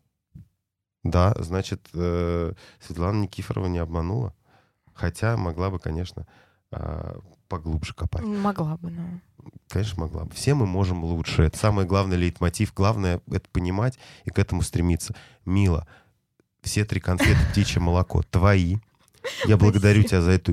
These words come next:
Speaker 1: интереснейшую беседу. А нашим слушателям говорю следующий текст.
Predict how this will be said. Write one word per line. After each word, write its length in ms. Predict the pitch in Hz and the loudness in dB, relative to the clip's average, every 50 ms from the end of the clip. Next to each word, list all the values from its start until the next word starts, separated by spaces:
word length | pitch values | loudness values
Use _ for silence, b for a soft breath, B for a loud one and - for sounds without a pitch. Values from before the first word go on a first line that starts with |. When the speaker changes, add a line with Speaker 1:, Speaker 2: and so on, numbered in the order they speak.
| - - | -2 -2
Speaker 1:
интереснейшую 760 | 92 85 - - 92 101 95 - - 82 78 - - 87 82 | -6 -6 -4 -2 0 0 0 -2 -4 -10 -12 -10 -8 -8 -8
беседу. 580 | 80 78 90 87 - - - 85 80 87 107 110 - B B B B B B B B B B B B | -6 -6 -6 -6 -6 -4 -4 -2 -2 -2 -4 -6 -6 B B B B B B B B B B B B
А 140 | 82 85 | -2 0
нашим 300 | 85 90 92 87 - 95 | 0 0 0 0 -2 -6
слушателям 680 | - - 110 127 131 - - - 110 107 101 98 95 - - | -6 -4 -4 -4 -4 -6 -8 -6 -4 -2 -2 -2 -4 -6 -10
говорю 320 | - 85 87 82 87 104 113 | -10 -6 -4 -2 0 0 -2
следующий 540 | - - 101 110 127 127 117 110 - 113 110 | -2 -2 0 0 2 2 2 0 0 -2 -4
текст. 380 | - - 110 - - - - | -2 -2 -2 -2 -4 -12 -20